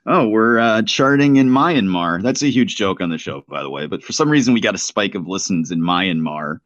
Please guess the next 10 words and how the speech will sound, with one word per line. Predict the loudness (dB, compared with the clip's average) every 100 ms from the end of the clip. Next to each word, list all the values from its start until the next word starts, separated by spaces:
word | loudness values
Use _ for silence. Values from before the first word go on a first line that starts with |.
| _ _ _ -14
a |
few | -2 2
years | 2 2 -2
ago. | -2 -2
And | -2
that | -4
just | -6 -8
became | -4 -2 -4
a |
big | -2 -4 -4